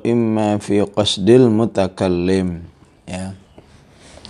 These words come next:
Dalam prakteknya, Al-Imam Al-Ghazali mengatakan, ya,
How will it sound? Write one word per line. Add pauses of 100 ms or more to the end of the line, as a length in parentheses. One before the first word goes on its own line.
(1500)
Dalam
prakteknya, (160)
Al-Imam
Al-Ghazali
mengatakan, (160)
ya,